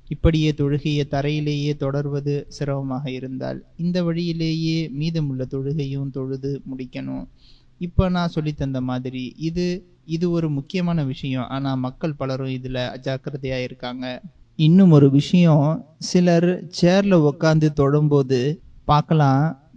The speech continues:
பின்னாடி சாஞ்சிருப்பாங்க. சேர்னுடைய பின்பகுதியில முற்று முழுவதுமாக சாஞ்சிருப்பாங்க. இது நான் கவனிச்சது. இதுல பல விஷயங்கள் அடங்கி இருந்தாலும், மக்கள் இந்த மாதிரி செய்யறத தவிர்த்துக்கணும், தேவை இருந்தாலே ஒழிய.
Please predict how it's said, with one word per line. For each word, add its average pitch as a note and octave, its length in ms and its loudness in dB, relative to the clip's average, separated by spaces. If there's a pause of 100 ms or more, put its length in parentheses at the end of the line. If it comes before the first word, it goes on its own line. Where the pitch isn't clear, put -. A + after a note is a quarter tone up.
பின்னாடி D#3+ 460 4 (320)
சாஞ்சிருப்பாங்க. C3+ 840 2 (180)
சேர்னுடைய D3+ 520 2
பின்பகுதியில D3+ 720 0
முற்று C#3+ 400 -2
முழுவதுமாக C#3+ 760 4 (100)
சாஞ்சிருப்பாங்க. B2+ 680 -2 (800)
இது F3 380 8
நான் D#3 260 8
கவனிச்சது. C3+ 680 6 (280)
இதுல E3 180 6
பல D3+ 260 4
விஷயங்கள் E3+ 460 6
அடங்கி C#3+ 320 6
இருந்தாலும், C#3 640 4
மக்கள் C#3+ 400 2
இந்த C#3+ 240 4
மாதிரி C3+ 420 2
செய்யறத C#3+ 440 4
தவிர்த்துக்கணும், C3+ 720 0 (140)
தேவை D#3 320 4
இருந்தாலே C#3 540 4
ஒழிய. B2+ 500 0